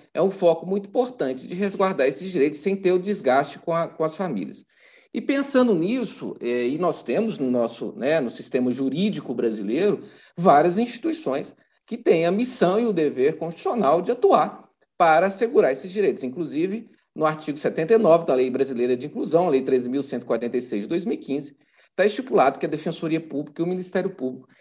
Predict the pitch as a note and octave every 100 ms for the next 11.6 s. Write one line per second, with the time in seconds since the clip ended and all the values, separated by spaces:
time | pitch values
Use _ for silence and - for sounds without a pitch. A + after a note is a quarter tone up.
0 | _ D3+ D3+ D#3 D3+ D3 D#3 E3+ - G#3
1 | G#3+ G3+ F#3+ E3 C#3 C#3 - C#3+ C#3+ -
2 | B2 C3 C3 - - - - - A#3+ A#3
3 | F3 C#3+ C3+ A#2 A2+ F#3 A3 E4 D#3 D#3
4 | A#3 F4 A3 - B3 - D#3+ B3+ - -
5 | _ _ _ - A3+ A#3+ F3+ E3 F#3 E3
6 | C3+ - D#3 D3+ C#3+ D3 - - B2 B2+
7 | D#3+ D#3+ F#3 D#3 C3+ C3 D#3+ F#3+ D3+ D#3+
8 | F3 G3+ - C#4+ F#3+ A2 - _ _ -
9 | A2 A2+ D3 D3 C#3 C#3 E3+ G3+ - D3+
10 | D#3 A#3 A#3+ - D#3 E3 D3+ D3+ D#3+ G3
11 | F#3+ - - - D3 F3